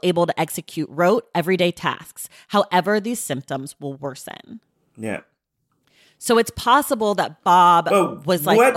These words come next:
Speaker 2: did
Speaker 1: "Okay."
Speaker 2: Bob, what symptom did Bob exhibit? He never was sick.
Speaker 1: The
Speaker 2: The things that he's
Speaker 1: sleepwalking.
Speaker 2: doing,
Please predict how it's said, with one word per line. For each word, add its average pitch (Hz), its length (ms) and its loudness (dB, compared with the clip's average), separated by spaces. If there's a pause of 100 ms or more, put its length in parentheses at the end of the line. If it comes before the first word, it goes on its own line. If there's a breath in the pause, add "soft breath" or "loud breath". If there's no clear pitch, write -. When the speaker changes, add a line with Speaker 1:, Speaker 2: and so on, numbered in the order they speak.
Speaker 2:
did 156 180 4
Speaker 1:
"Okay." 139 80 -8
Speaker 2:
Bob, 196 600 4 (300)
what 196 680 0 (140)
symptom 156 840 -4 (540)
did 131 280 -2
Bob 165 380 2
exhibit? 123 640 -4 (380)
He 156 180 -6
never 151 380 0
was 180 220 0
sick. 127 460 -2 (720)
Speaker 1:
The 180 60 -8
Speaker 2:
The 151 240 2
things 294 340 2
that 214 140 4
he's 226 220 0
Speaker 1:
sleepwalking. 151 120 -4
Speaker 2:
doing, 226 220 0